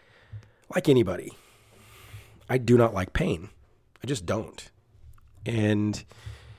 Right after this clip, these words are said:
you know, in, with people in your life that have a level of influence,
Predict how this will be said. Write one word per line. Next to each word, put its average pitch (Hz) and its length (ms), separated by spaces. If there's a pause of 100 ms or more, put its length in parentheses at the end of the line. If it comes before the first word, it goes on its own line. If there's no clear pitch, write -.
(480)
you 120 100
know, 110 140
in, 110 320 (400)
with 107 300
people 151 260
in 127 80
your 139 100
life 98 380
that 98 180
have 101 260
a 110 40
level 95 340
of 98 120
influence, 87 840